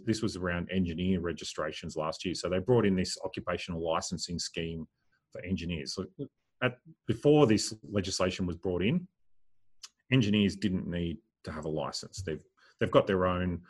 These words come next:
uh, professional associations and this sort of thing, and it was sort of managed themselves. Anyway, they decided that they wanted to bring in a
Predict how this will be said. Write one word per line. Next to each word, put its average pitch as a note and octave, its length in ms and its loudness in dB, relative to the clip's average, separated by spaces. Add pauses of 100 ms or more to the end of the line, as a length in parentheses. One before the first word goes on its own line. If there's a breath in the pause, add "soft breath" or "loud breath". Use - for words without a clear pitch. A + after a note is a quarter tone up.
(340 soft breath)
uh, D#2+ 60 -6
professional G2 540 0
associations E2+ 840 -2
and E2 120 -4
this E2+ 180 -4
sort D#2 140 -2
of D#2 100 -8
thing, F2 240 -2
and E2 80 -6
it F2 80 -6
was G2 120 -4
sort B2+ 200 4
of E2+ 120 -2
managed F2+ 500 -4 (200)
themselves. D#2+ 680 -4
Anyway, C#3 220 6 (960 soft breath)
they A2 120 6
decided C#3 420 8
that - 120 -6
they G#2+ 80 8
wanted G#2 220 4
to G2+ 60 -2
bring F#2 220 2
in F2+ 160 2
a F2 260 -2